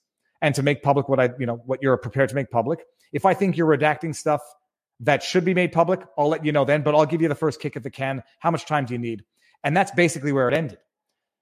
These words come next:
Uh, the judge s-, effectively said, "Okay, I know some of it's gonna be made public at first glance. I'm gonna give the, the prosecution the first kick at the can, the procedural benefit of the doubt.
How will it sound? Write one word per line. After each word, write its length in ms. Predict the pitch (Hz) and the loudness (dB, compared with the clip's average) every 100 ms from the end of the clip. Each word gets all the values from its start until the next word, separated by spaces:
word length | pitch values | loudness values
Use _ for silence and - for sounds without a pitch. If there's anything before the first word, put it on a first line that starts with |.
| - | -2
Uh, 300 | 131 131 120 - - | 0 2 0 -6 -4
the 80 | |
judge 320 | 139 165 151 120 - _ _ | 2 4 2 -2 -18 _ _
s-, 160 | - 170 - | -14 -10 -6
effectively 380 | - 240 175 147 | -2 0 0 -2
said, 200 | 165 165 | 0 0
"Okay, 300 | - 147 151 _ _ _ _ | 2 -2 -4 _ _ _ _
I 120 | 151 160 | 0 4
know 160 | 208 | 4
some 240 | 214 226 214 | 4 2 2
of 60 | |
it's 120 | 208 | 0
gonna 140 | - 196 | -2 -2
be 80 | 190 | 0
made 200 | 190 185 | -2 -2
public 380 | 180 220 226 _ - | -4 -4 -12 _ 0
at 180 | 160 160 | 0 2
first 220 | 165 - | -2 0
glance. 380 | 151 185 - - _ _ | -2 -2 -6 -16 _ _
I'm 140 | - 139 | -8 -2
gonna 180 | 160 147 | 0 2
give 220 | 156 165 | 0 2
the, 220 | 185 180 | 0 -2
the 140 | 135 135 | -4 -4
prosecution 880 | - 190 190 - 151 - 139 131 - _ _ _ _ _ - | 0 0 0 -4 -4 -4 -8 -10 -14 _ _ _ _ _ -6
the 80 | 135 | -2
first 320 | 208 220 - | 2 2 2
kick 180 | 214 220 | -2 0
at 80 | |
the 60 | 185 | -4
can, 440 | - 151 143 143 - _ | -2 0 0 -2 -8 _
the 80 | 135 | -8
procedural 560 | - - 202 165 175 123 | -6 -4 -2 2 2 4
benefit 340 | 160 170 175 | 2 2 0
of 80 | 147 | 0
the 80 | 143 | 2
doubt. 320 | 139 135 | 2 2